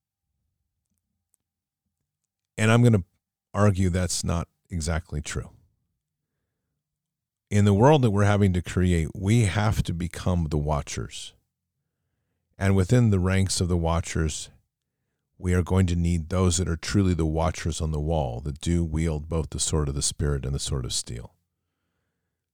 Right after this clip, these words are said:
We cannot allow children or elderly or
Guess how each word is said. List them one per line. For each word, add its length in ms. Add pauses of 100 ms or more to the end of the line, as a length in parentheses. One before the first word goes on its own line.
(300)
We 140
cannot 440
allow 760 (680)
children 720 (1000)
or 200 (100)
elderly 760 (880)
or 180